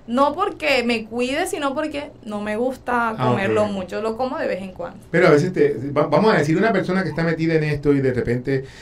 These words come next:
Speaker 2: hizo mucho ejercicio, ¿se puede premiar con ese, un fin de semana, un gran pedazo de torta, un pedazo?
Speaker 1: Sí,
Speaker 2: Sí, sí.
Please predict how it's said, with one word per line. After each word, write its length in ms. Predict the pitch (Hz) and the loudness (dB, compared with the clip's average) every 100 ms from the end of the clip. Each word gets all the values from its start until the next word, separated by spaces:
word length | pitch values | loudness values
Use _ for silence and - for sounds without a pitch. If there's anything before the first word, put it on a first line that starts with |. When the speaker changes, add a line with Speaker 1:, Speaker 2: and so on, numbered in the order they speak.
| - - | -14 -8
Speaker 2:
hizo 220 | 151 151 | -4 0
mucho 200 | 143 135 | 0 0
ejercicio, 840 | 135 117 143 139 135 139 131 127 | -4 -4 -2 0 0 -4 -2 -2
¿se 140 | 120 | -2
puede 200 | 120 156 | -2 -2
premiar 400 | 160 123 123 147 | -2 -4 -6 -8
con 180 | 139 131 | -8 -6
ese, 380 | 139 139 127 120 117 - - 120 123 - | -6 -4 -4 -6 -10 -16 -18 -16 -16 -8
un 160 | 131 127 | -8 -4
fin 120 | 139 | -4
de 60 | 127 | -2
semana, 440 | 123 120 127 123 | -2 -2 -4 -4
un 260 | 123 117 - - - - - - 123 | -6 -8 -14 -20 -20 -20 -20 -18 -6
gran 240 | 120 120 | -4 -2
pedazo 300 | 117 117 120 | -4 -4 -4
de 80 | 117 | -4
torta, 340 | 120 135 - 117 | -2 -4 -4 -8
un 60 | |
pedazo? 340 | 117 117 277 339 | -8 -8 -6 -8
Speaker 1:
Sí, 0 | |
Speaker 2:
Sí, 220 | - 117 | -10 -10
sí. 120 | - | -12